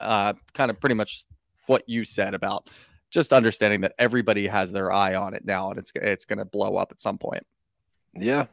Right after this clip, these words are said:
Speaker 2: and the, the last scene is just back at, like, round two of the bar crawl, and they're finishing the night out, and, um, we get to meet Rodrigo, not Rod, Rodrigo, who has been friends with these guys for, like, eight years, Austin specifically. They've been friends for, like,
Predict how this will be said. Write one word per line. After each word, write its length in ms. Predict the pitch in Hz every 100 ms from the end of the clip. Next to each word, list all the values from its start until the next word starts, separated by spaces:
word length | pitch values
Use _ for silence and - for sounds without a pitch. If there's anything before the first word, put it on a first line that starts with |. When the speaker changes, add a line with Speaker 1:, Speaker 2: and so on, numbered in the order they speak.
| -
Speaker 2:
and 240 | 101 104
the, 160 | 101 98
the 180 | - 101
last 380 | 110 113 107 -
scene 280 | 110 107
is 180 | 95 85
just 300 | 87 90 -
back 300 | 92 92 -
at, 80 | 90 -
like, 220 | 85 78
round 320 | 82 90 90 - _ _
two 200 | - 104
of 80 | 92
the 60 | 85
bar 280 | 82 85 85
crawl, 340 | - 82 -
and 80 | 80
they're 180 | 80 - -
finishing 380 | - 90 - 87
the 60 | 82
night 200 | 80 78
out, 360 | 76 78 76 -
and, 380 | 73 - 73 73
um, 440 | 73 73 147 - _ _ _ _ _ -
we 100 | 92
get 140 | 101 -
to 60 | 101
meet 200 | 101 85
Rodrigo, 760 | 85 76 107 117 87 87 82 -
not 260 | 82 -
Rod, 380 | - 90 87 82
Rodrigo, 760 | 80 73 90 123 92 87 87 - - _ - _
who 120 | 113 107
has 100 | 98
been 220 | 107 101
friends 360 | - 107 107
with 140 | 95 -
these 180 | 98 85
guys 360 | 92 92 85
for, 160 | - 85
like, 160 | 82 78
eight 220 | 90 -
years, 320 | 82 85 82
Austin 400 | 82 85 - 80
specifically. 500 | - - 82 78 80
They've 140 | 80
been 120 | 78 73
friends 360 | 82 80 78
for, 140 | -
like, 140 | 76